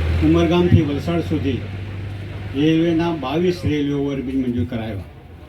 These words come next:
અને તેમાં કેટલા ઓવરબ્રિજ ને અમે લો-,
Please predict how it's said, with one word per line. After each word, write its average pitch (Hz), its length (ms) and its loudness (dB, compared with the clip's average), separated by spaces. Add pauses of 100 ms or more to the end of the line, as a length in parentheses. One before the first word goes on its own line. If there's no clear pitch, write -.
(480)
અને 139 180 4
તેમાં 135 460 2 (840)
કેટલા 156 500 -2 (280)
ઓવરબ્રિજ 143 500 0 (2250)
ને 143 140 4
અમે 143 340 2
લો-, 127 200 -2